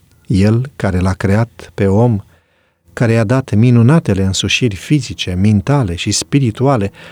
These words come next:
nu va reține ceea ce este necesar pentru sprijinirea vieții pe care a dat-o. El, care ne-a dat cuvântul Său, frunzele pomului vieții,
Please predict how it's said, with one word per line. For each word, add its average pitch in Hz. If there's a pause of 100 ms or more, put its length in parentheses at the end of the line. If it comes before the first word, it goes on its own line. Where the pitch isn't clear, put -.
(240)
nu 165
va 196
reține 160
ceea 131
ce 120
este 113
necesar 107
pentru 101
sprijinirea 110
vieții 92
pe 90
care 90
a 87
dat-o. - (480)
El, 110 (200)
care 123
ne-a 117
dat 143
cuvântul 120
Său, - (140)
frunzele 127
pomului 98
vieții, 92